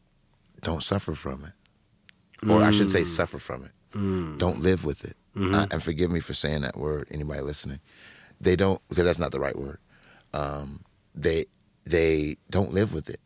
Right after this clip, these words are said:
Speaker 1: Anybody that we're, the people that we're talking about
Speaker 2: Mm-hmm.
Speaker 1: that view something a certain way
Speaker 2: Mm-hmm.
Speaker 1: are usually the ones that aren't living with it.
Speaker 2: So it's just ignorance. It's the ones that just have no understanding
Speaker 1: It's
Speaker 2: and haven't
Speaker 1: simple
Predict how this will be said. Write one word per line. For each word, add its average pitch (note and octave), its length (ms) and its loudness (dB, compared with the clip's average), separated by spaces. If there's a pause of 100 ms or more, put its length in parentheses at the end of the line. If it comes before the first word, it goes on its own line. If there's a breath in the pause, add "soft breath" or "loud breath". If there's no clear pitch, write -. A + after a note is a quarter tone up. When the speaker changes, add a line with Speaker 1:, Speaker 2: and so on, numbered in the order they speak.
Speaker 1:
Anybody D#3 560 2
that F2+ 320 -2 (180)
we're, F2 240 -2
the G#2+ 100 -2
people C#3+ 260 2
that C#3 100 2
we're C3+ 80 2
talking G2 320 -2
about G#2+ 200 -2
Speaker 2:
Mm-hmm. A2+ 140 2
Speaker 1:
that - 140 0
view D#2 400 2
something A2+ 440 0
a A#2 60 -2
certain - 340 0
way A#2+ 220 -4 (100)
Speaker 2:
Mm-hmm. A#2+ 260 0 (280)
Speaker 1:
are F#2 100 0
usually C#3 360 0
the A#2 100 0
ones G#2 220 0
that F2+ 200 -2
aren't - 260 -2
living E2 360 -2
with B1+ 220 -14
it. - 80 -18 (220)
Speaker 2:
So D#3 80 2
it's D#3+ 80 6
just E3 140 6
ignorance. G#2 340 4
It's A2 80 0
the C3+ 60 4
ones C3 160 6
that B2 160 6
just B2 200 2
have C3+ 140 4
no C#3+ 180 6
understanding C3+ 680 4
Speaker 1:
It's B2 280 6
Speaker 2:
and C3 80 6
haven't D#3+ 160 8 (160)
Speaker 1:
simple D3 280 8